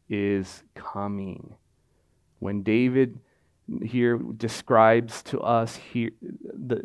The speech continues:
he, he shows us here that the conflict between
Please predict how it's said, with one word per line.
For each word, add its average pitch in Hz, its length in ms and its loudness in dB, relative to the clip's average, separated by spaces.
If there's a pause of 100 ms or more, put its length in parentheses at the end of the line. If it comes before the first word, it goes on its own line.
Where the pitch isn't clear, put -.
he, 120 480 -6
he 123 100 -8
shows 131 420 -2
us 127 120 -2
here 127 460 0 (300)
that 117 340 2
the 120 100 0
conflict 151 800 0
between 123 640 0